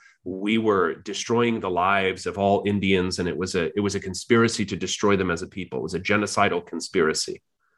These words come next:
okay? And we just haven't heard the same things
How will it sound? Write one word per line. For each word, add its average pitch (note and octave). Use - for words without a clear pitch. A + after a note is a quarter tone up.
okay? E2
And A#2+
we C3+
just C#3
haven't G#2+
heard G#2+
the G2
same F2+
things G#2